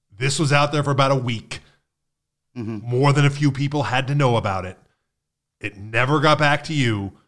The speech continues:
Speaker 1: and you just coincidentally tendered your resignation and asked for your old job back on the very same day that the person finally was able to make an official complaint on the third effort.
Speaker 2: Yeah.
Speaker 1: That's a lot to ask.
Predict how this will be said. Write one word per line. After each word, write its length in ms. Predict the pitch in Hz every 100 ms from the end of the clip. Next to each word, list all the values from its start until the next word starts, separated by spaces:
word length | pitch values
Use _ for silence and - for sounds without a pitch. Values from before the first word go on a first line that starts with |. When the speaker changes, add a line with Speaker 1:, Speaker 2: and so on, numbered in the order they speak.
| _ _ _
Speaker 1:
and 160 | 123 113
you 80 | 110
just 240 | 113 -
coincidentally 1300 | - 104 123 147 - 139 127 143 139 139 131 131 _
tendered 320 | - 131 135 110
your 100 | 127
resignation 720 | 127 107 120 123 - 123 123
and 160 | 113 120
asked 180 | 127 127
for 100 | 127
your 120 | 123
old 160 | 120 113
job 260 | 123 120
back 280 | 110 107 110 -
on 120 | 107
the 80 | 95
very 240 | 113 120
same 260 | - 113 107
day 220 | 104 104
that 160 | 95
the 60 | 95
person 360 | 110 107 104 98
finally 560 | - 117 123 120 117
was 180 | 107 107
able 260 | 110 107 104
to 220 | - 98 - - -
make 400 | 110 117 - 107
an 80 |
official 680 | 107 104 - 131 - 135 113
complaint 540 | - 104 - 117 113 -
on 140 | - 104
the 80 | 101
third 480 | - 123 123 110 104 - _ _
effort. 280 | 104 95 - _ _ _ _
Speaker 2:
Yeah. 200 | 117 104 - -
Speaker 1:
That's 240 | 123 135
a 60 | 127
lot 320 | 117 113 -
to 120 | 139
ask. 440 | 117 113 170 -